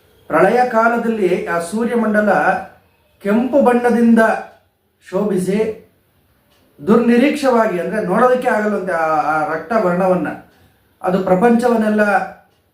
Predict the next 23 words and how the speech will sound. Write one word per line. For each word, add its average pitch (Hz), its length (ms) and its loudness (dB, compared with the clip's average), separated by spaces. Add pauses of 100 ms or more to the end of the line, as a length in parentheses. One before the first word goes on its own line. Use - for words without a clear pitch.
(120)
ಪ್ರಳಯ 202 340 2
ಉಂಟು 208 300 0
ಮಾಡುತ್ತೆ 175 500 -2
ಅಂತ 123 200 -10 (380)
ವರ್ಣನೆ 185 400 0
ಬರುತ್ತೆ 170 340 -2
ಪುರಾಣಗಳಲ್ಲಿ. 156 640 -2 (120)
ಆದ್ರಿಂದ 160 380 -6 (1200)
ರುದ್ರ 180 340 0 (800)
ಇಲ್ಲಿ 185 560 -4 (320)
ಕೆಂಪು 233 320 2
ಬಣ್ಣ, 220 300 4 (460)
ಕೆಂಪು 208 340 0
ಬಣ್ಣದ 208 720 0 (460)
ವಿಶೇಷತೆಯಿಂದ 233 680 0
ಕೂಡಿದ್ದಾನೆ 190 520 -2
ಅಂತ 156 200 -6
ಇಲ್ಲಿ 180 240 -4
ಹೇಳ್ತಾರೆ. 147 440 -4
ರುದ್ರನನ್ನ 135 480 -6
ರೋಹಿತ 180 420 0
ಅಂತ 123 240 -6
ಹೇಳಿದ್ರೆ 104 320 -20